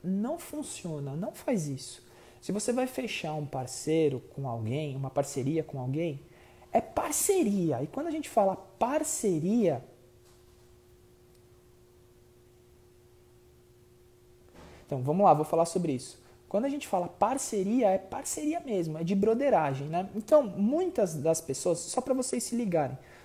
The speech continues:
o Cão Educa falou assim, "É muito, é muito de-, desafiador fechar uma parceria pra quem está começando."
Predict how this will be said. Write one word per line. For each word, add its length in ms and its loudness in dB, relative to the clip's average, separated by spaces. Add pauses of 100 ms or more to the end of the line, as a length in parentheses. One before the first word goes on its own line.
(140)
o 480 2
Cão 260 6
Educa 300 2
falou 220 2
assim, 280 -4
"É 40 -2
muito, 340 -2 (100)
é 120 0
muito 180 -2
de-, 200 0
desafiador 520 0
fechar 340 0
uma 140 -2
parceria 680 0
pra 280 0
quem 300 -4
está 220 -2
começando." 680 -4